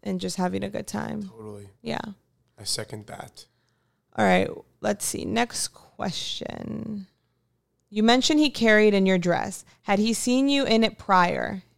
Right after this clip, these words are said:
Speaker 1: Has
Speaker 2: No,
Speaker 1: you
Speaker 2: of course not.
Speaker 1: No, he didn't even know what the dress looked like.
Speaker 2: No, I had, I had no idea.
Speaker 1: Funny story, though. He slept next to the dress.
Speaker 2: Yeah, so in the room I was staying in at the resort,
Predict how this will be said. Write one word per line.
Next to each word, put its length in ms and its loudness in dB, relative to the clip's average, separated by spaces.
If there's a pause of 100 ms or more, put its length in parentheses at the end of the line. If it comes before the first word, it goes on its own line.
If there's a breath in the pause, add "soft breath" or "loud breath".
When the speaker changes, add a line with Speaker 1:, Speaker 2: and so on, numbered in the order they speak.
(280)
Speaker 1:
Has 100 2
Speaker 2:
No, 320 6
Speaker 1:
you 60 -2
Speaker 2:
of 120 -8
course 300 -6
not. 100 -4
Speaker 1:
No, 420 6
he 140 4
didn't 160 0
even 180 2
know 60 6
what 100 2
the 60 2
dress 300 0
looked 160 0
like. 240 0
Speaker 2:
No, 100 -2
I 180 -2
had, 260 -6
I 120 -8
had 160 -8
no 160 -10
idea. 360 -16
Speaker 1:
Funny 280 6
story, 360 4
though. 260 6
He 160 0
slept 560 4
next 320 0
to 120 4
the 120 2
dress. 500 2
Speaker 2:
Yeah, 220 2
so 220 0
in 80 4
the 100 4
room 280 2
I 120 6
was 140 -2
staying 380 -2
in 200 -4
at 180 -8
the 100 -10
resort, 600 -2